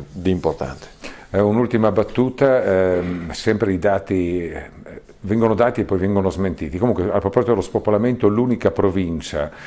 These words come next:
Speaker 2: che riesce ad aumentare gli abitanti è Bolzano, ma c'è un sistema assistenzialista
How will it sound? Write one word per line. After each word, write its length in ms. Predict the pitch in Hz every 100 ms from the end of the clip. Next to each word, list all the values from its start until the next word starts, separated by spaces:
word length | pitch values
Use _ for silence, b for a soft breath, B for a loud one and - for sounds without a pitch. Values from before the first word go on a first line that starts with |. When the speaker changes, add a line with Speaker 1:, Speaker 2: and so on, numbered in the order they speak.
| B B
Speaker 2:
che 140 | - 92
riesce 360 | 104 104 -
ad 80 | 98
aumentare 520 | 98 92 92 110 101
gli 80 | 92
abitanti 540 | 92 101 95 98 92
è 40 | 87
Bolzano, 640 | 80 90 85 73 69 73
ma 220 | 85 95
c'è 160 | 95 107
un 80 | 98
sistema 460 | 92 - 104 92
assistenzialista 1400 | 92 - 87 - 90 - 90 87 78 - 104 - - -